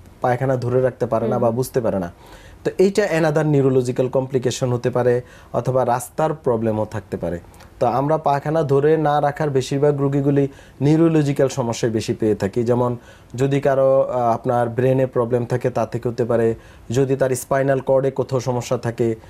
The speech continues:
Speaker 1: সেটা কোমরে হোক, ঘাড়ে হোক, আহ, যে সেন্টার থেকে উপরে থাকে
Speaker 2: হুম।
Speaker 1: তা থেকে এই সমস্যাটা হতে পারে। আর ওনার কিন্তু ডায়াবেটিস আছে, ডায়াবেটিস থেকে কিন্তু আপনার এই যে ফ্রোজেন শোল্ডার, আমি বারবার বলছি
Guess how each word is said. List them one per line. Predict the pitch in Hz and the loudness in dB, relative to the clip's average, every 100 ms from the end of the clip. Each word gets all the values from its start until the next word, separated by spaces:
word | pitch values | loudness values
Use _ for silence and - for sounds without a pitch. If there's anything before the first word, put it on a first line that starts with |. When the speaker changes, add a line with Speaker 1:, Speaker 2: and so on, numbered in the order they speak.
| - - | -20 -8
Speaker 1:
সেটা | - 131 | -4 -2
কোমরে | 135 151 147 139 131 | -2 -2 0 2 2
হোক, | 135 120 | 0 -2
ঘাড়ে | 110 113 123 | -4 -4 -2
হোক, | 123 120 - - - - | -4 -6 -14 -20 -12 -2
আহ, | 117 | -2
যে | 113 110 127 123 | -2 0 2 2
সেন্টার | - 135 127 135 | 0 -2 0 -2
থেকে | 127 131 | -2 -2
উপরে | 131 131 127 | -2 2 0
থাকে | 117 120 | 0 -2
Speaker 2:
হুম। | 120 | -2
Speaker 1:
তা | 113 113 117 | 0 -2 -4
থেকে | 131 135 185 - - - | -4 -2 -2 -4 -16 -6
এই | 123 | -4
সমস্যাটা | 127 113 110 110 | -2 -4 -4 -4
হতে | 107 104 | -4 -4
পারে। | 101 95 95 - - - | -2 -2 -4 -10 -12 -2
আর | 117 | 0
ওনার | 139 156 | 2 0
কিন্তু | 170 160 | 2 2
ডায়াবেটিস | 139 127 123 117 | 2 0 -2 -2
আছে, | 110 - 127 | -2 -2 0
ডায়াবেটিস | 127 135 143 151 - | 0 0 -2 -4 -4
থেকে | 156 156 | -4 -4
কিন্তু | 160 165 | -2 0
আপনার | 165 226 - - - - | 2 0 -2 -20 -16 -6
এই | 135 131 | 0 2
যে | 131 | 0
ফ্রোজেন | - 160 156 165 | 0 2 2 2
শোল্ডার, | 160 147 127 | 0 0 2
আমি | 127 135 | 0 0
বারবার | 127 131 127 123 | 0 0 0 0
বলছি | 120 - | -4 -6